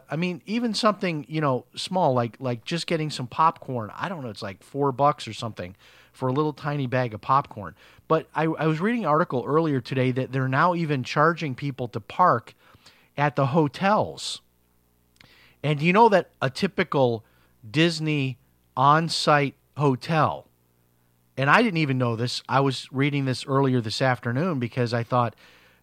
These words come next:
you know, I wonder how much the hotels are going for now. So if you wanted to stay in, like, the Contemporary Hotel or the Grand Floridian Hotel, um, according to prices I saw today, you would pay between five hundred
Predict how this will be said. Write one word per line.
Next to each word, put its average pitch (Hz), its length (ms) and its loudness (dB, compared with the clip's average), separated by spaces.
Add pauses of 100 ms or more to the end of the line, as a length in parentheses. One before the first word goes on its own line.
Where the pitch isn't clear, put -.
you 139 80 -6
know, 170 80 0
I 202 40 -4
wonder 277 180 0
how 269 140 -4
much 226 240 0
the 185 80 4
hotels 180 460 2
are 156 60 0
going 120 260 0
for 117 180 -2
now. 104 200 -2 (360)
So 175 260 2
if 156 120 -8
you 208 100 0
wanted 254 260 0
to 156 60 -2
stay 160 300 0
in, 143 80 -2
like, 127 260 -2
the 127 80 -8
Contemporary 120 920 -2
Hotel 107 600 -6 (340)
or 127 160 2
the 127 80 2
Grand 127 400 0
Floridian 127 600 0
Hotel, 101 580 -8 (580)
um, 110 440 -4
according 175 380 4
to 160 40 -2
prices 147 540 0
I 127 200 -2
saw 135 320 4
today, 110 640 -4 (460)
you 147 140 0
would 196 160 2
pay 131 460 0 (100)
between 127 400 -2
five 143 440 4
hundred 127 560 0